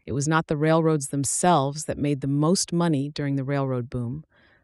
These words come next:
but the companies on either side, like Carnegie's Steelworks, which made the rails, and Standard Oil,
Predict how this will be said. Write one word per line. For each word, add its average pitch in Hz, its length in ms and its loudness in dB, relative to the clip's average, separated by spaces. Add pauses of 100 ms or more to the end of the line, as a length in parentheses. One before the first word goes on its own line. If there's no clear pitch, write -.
(100)
but 147 100 -8
the - 80 -4
companies 175 520 -2
on 147 180 -4
either 175 240 0
side, 127 520 -4 (340)
like 131 200 -8
Carnegie's 175 580 -2
Steelworks, 151 760 -2
which - 240 -12
made 139 220 -2
the 131 80 -6
rails, 131 580 -4 (720)
and 135 140 -4
Standard 147 480 0
Oil, 143 460 0